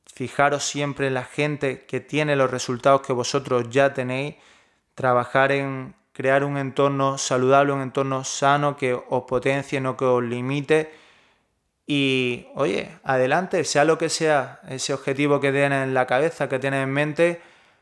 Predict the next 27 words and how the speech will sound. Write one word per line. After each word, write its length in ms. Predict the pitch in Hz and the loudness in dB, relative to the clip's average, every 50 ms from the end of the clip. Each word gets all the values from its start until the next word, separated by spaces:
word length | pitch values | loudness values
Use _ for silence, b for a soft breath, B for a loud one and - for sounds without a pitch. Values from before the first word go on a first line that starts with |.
| b b _ _ _ _ | b b _ _ _ _
créeme 560 | _ - 131 135 139 143 139 135 131 127 127 - | _ 0 2 4 4 4 2 0 -2 -2 -4 -4
cuando 240 | - 131 127 127 123 | -2 -2 -2 -2 0
te 80 | 123 131 | 0 2
digo 200 | 135 139 131 127 | 2 2 2 0
que 100 | - 123 | 0 0
puedes 220 | 104 135 135 139 | 2 4 4 6
lograrlo, 460 | 139 135 131 131 139 139 147 151 147 | 6 6 4 4 4 4 4 2 0
que 120 | - 143 127 | 0 -2 -2
puedes 360 | 117 - 139 151 160 160 160 | 0 2 4 4 4 2 0
tener 280 | - 160 151 151 151 151 | -2 -4 -2 -2 -2 -2
esa 220 | 147 - - 139 | -2 -2 0 0
disciplina 960 | 135 135 131 135 - 127 120 117 135 139 147 147 143 135 - - - _ _ _ _ | 0 0 -2 -6 -10 -12 -10 -6 -4 -2 -2 0 -2 -2 -4 -6 -12 _ _ _ _
y 220 | - 131 131 139 | -6 -2 0 2
esos 320 | 143 139 - - 143 131 131 | 2 2 2 2 4 4 6
hábitos 460 | 139 139 135 131 120 - 131 123 - | 6 4 2 -2 -4 -4 -4 -4 -4
que 140 | - - 123 | -6 -8 -6
te 140 | - 127 | -6 -6
conduzcan 500 | 123 - 127 127 127 139 135 - 143 131 | -6 -4 -4 -2 -2 -4 -2 -2 -2 -2
a 60 | 131 131 | -2 -2
esos 180 | 127 - 135 | -2 -2 -2
resultados, 680 | 123 127 120 - 127 120 113 - 135 135 139 147 147 147 B B B B B B B B B B _ _ _ _ _ | -2 -2 -2 -4 -6 -4 -2 2 4 4 4 4 2 0 B B B B B B B B B B _ _ _ _ _
tener 320 | - 131 127 127 135 135 | -8 -6 -2 -2 -2 0
ese 480 | 135 135 - - 139 131 131 131 123 - - _ _ _ | -2 -2 -2 0 2 2 2 0 -2 -6 -12 _ _ _
punto 380 | - - 143 143 139 131 - 135 | -8 -4 -4 -2 -2 0 2 2
de 480 | 131 131 127 131 127 - - _ _ _ _ _ | 4 2 2 0 -2 -6 -14 _ _ _ _ _
ser 300 | - - - 143 135 131 | -10 -6 -2 -2 0 0
inquebrantable, 1000 | 135 135 127 - 139 131 127 123 127 123 123 113 - 135 139 143 143 151 151 | -2 -2 -2 0 2 4 4 4 4 2 0 0 2 2 2 2 0 -2 -4